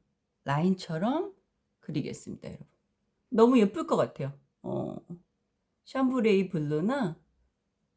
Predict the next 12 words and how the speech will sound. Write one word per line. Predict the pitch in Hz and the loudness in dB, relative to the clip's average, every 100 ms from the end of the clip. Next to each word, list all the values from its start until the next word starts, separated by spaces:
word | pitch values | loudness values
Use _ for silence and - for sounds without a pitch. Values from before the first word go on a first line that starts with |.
| _ | _
이렇게 | 165 165 - 143 139 156 | -4 -4 -4 -6 -2 -2
약간 | 180 - 190 180 | -4 0 2 4
그레이 | 180 240 311 302 | 4 4 4 0
톤 | - 240 202 | 2 4 6
의상을 | 175 185 214 190 | 4 4 2 4
입으셨을 | 175 190 226 226 220 196 190 | 2 2 0 -2 -2 -6 0
때도 | 160 156 202 143 - _ _ _ | -2 0 0 -2 -6 _ _ _
좀 | - 220 | 0 2
환상적으로 | 254 339 349 330 302 233 202 180 | 2 0 2 0 0 0 0 -2
보이지 | 180 160 156 | -2 -4 -2
않을까. | 139 151 - - 165 - _ _ _ _ _ _ _ _ _ _ _ | -4 -4 -6 -12 -14 -14 _ _ _ _ _ _ _ _ _ _ _
네. | 180 | -10